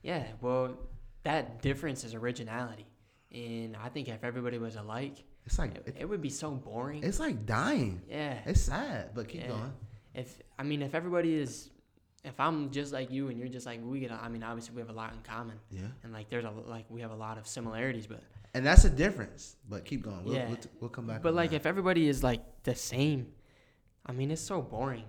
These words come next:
Speaker 1: There's no, literally
Speaker 2: Exactly.
Speaker 1: nothing would be different.
Speaker 2: Exactly.
Speaker 1: We would talk the same. We would walk the same. We would, you know, like the same things, and that would just be bland. So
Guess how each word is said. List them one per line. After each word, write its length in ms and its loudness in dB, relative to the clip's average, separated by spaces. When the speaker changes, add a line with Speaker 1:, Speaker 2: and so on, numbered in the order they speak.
Speaker 1:
There's 220 -4
no, 200 -2
literally 420 2
Speaker 2:
Exactly. 80 0
Speaker 1:
nothing 320 -4
would 160 -6
be 80 -6
different. 340 -8
Speaker 2:
Exactly. 540 -10
Speaker 1:
We 80 -2
would 180 -4
talk 300 -2
the 60 -10
same. 440 -6
We 140 -10
would 220 -8
walk 260 -8
the 80 -12
same. 460 -8
We 100 -10
would, 160 -12
you 140 -8
know, 240 -12
like 240 2
the 60 -8
same 320 -6
things, 340 -4
and 140 -6
that 180 -2
would 140 -4
just 160 -6
be 100 -8
bland. 400 -10
So 400 -4